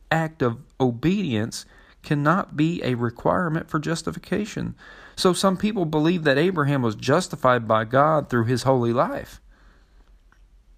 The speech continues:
However, anyone who thinks this hasn't carefully read the scriptures. So Abraham had some serious problems in his life. We know that, you know, um,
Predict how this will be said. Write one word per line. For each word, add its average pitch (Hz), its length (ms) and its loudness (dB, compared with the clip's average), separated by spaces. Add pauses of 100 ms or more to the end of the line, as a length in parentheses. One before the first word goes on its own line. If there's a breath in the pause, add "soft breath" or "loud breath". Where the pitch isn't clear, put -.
(320)
However, 143 460 4
anyone 139 360 2
who 135 140 0
thinks 180 460 0
this 117 300 0
hasn't 131 360 0
carefully 143 400 -2
read 127 220 0
the 117 80 -2
scriptures. - 760 -6 (460 loud breath)
So 127 200 0
Abraham 139 520 0
had 113 280 -2
some 110 200 -6
serious 180 540 -4
problems - 540 -2
in 117 120 -2
his 104 140 -6
life. 104 420 -2 (520 soft breath)
We 123 140 -2
know 131 220 2
that, 120 300 0 (800 loud breath)
you 113 100 -6
know, 117 380 -2
um, 101 480 -2